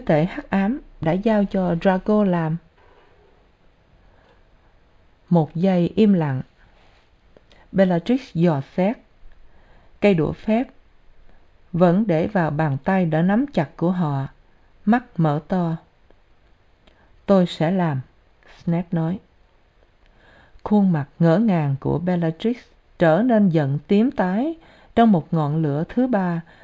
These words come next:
được phun ra từ cây đũa phép, xoắn lấy hai vòng lửa kia, và cả ba vòng lửa gắn vào hai bàn tay nắm chặt, như một sợi dây lửa, một con rắn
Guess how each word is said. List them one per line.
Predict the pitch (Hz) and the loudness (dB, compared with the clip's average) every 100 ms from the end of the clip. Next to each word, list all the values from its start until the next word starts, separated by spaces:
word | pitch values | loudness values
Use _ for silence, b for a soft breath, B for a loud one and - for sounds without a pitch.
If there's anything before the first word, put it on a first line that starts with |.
| b | b
được | 170 165 - | 2 2 0
phun | 233 214 208 | 0 0 2
ra | 196 190 - | 0 -2 -2
từ | 170 143 | -2 -2
cây | - 175 | -2 -2
đũa | 156 143 | -2 -4
phép, | - 190 233 _ _ _ b b b b - - | -4 -6 -6 _ _ _ b b b b -20 0
xoắn | 202 208 269 | 2 4 2
lấy | 202 214 285 | 0 0 -2
hai | 247 220 202 | 0 0 2
vòng | 170 143 | 0 -2
lửa | 139 139 170 | -2 -4 -4
kia, | 196 180 165 - b b b b 170 | -2 -2 -2 -6 b b b b 2
và | 185 | 2
cả | 170 175 160 190 | 2 -2 -2 -2
ba | 214 220 196 | 0 2 2
vòng | 160 143 | 0 -2
lửa | 143 151 180 | -2 -2 -2
gắn | 190 214 269 | -2 -2 -2
vào | 180 139 135 | -2 -2 -4
hai | - 196 | -2 -2
bàn | 180 143 - | -2 -4 -4
tay | 175 170 | -4 -2
nắm | 170 170 254 | 0 -2 -2
chặt, | 170 131 - _ b b b b b | -4 -6 -10 _ b b b b b
như | 208 220 202 | 6 6 6
một | 185 147 - | 0 -2 -4
sợi | - 143 | -4 -2
dây | 147 190 180 | 0 0 0
lửa, | 151 135 151 214 b b b b - | -2 -2 -4 -8 b b b b -6
một | 156 139 - - | -4 -4 -6 -4
con | 185 170 | -2 0
rắn | 160 190 | -2 -2